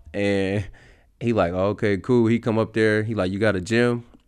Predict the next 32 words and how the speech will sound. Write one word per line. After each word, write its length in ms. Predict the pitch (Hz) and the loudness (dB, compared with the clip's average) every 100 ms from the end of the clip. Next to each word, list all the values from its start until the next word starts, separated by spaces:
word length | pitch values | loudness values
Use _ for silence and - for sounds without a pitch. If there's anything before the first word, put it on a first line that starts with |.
| _ - | _ 0
I 280 | 120 165 | 2 4
don't 200 | 147 139 | 4 2
even 200 | 131 113 | 2 0
ask 360 | 92 104 110 95 | 0 2 2 2
for 120 | 98 | -4
it. 40 | 92 | -2
He 140 | 101 | 0
like, 140 | 98 | 0
"You 80 | 98 | 0
got 160 | 101 95 | -2 -2
a 20 | |
gym?" 400 | 90 110 117 98 | -2 -2 0 0
"Yeah." 440 | 95 98 104 101 110 - - | 4 4 4 2 -4 -14 -6
Obviously, 460 | 78 107 104 101 | 0 0 0 -2
I 60 | 95 | -2
wanna 240 | 98 95 | -2 -4
work 260 | 92 95 107 | -4 -4 0
out, 240 | 113 98 | 2 2
but, 220 | 98 90 | -4 -6
like, 220 | 90 90 92 | -6 -6 -2
that's 200 | 107 117 | -2 0
how 160 | 113 | -2
we 160 | 113 113 | 0 -2
chill 400 | - 147 151 110 | -4 -4 -2 -2
pretty 220 | 117 104 | -4 -4
much. 240 | 104 92 | -4 -6
We 100 | 98 | -6
just 220 | 101 98 90 | -6 -8 -4
get 180 | 95 | -2
in 60 | 104 | -2
the 80 | 101 | -4
gym. 340 | 110 123 92 | -2 -2 -4